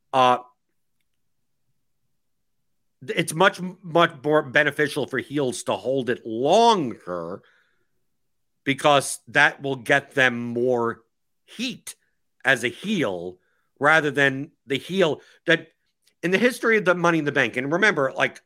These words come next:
I, I didn't watch live a lot of the Money in the Bank era since two thousand five. What were the in-, were there instances that you remember of heels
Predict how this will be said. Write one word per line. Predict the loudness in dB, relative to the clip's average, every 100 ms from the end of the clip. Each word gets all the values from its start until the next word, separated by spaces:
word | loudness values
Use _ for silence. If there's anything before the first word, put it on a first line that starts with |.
| -6
I, | -6 -8 _ 0
I | 0
didn't | 0 0
watch | 0 0 -10 -20 _ _ _ _ -12
live | -2 2 4 4 2 -2 -8
a | -6
lot | -2 -2 -2
of | -8 -10
the | -8
Money | -6 -6
in | -8
the |
Bank | -4 -4 -2
era | 0 0 -2 -10
since | -12 -12
two | -10
thousand | -4 -4 -6 -10
five. | -4 -2 -4 -12 _ _ _ _ _ _ _ _ _ _ _ _ _ -20
What | -4 2 2
were | 6 4
the | 2
in-, | -4 -2
were | 0 2
there | 2 0 -4
instances | -4 -2 -6 -6 -4 -2 -2 -4 -12 -18 _ _ _ _ _ _ _
that | -4 -2
you | 0
remember | 0 2 2 0 -2 -2
of | -2 -4 -18 _ _ _ _ -12
heels | -6 0 2 2 -2 -6 -12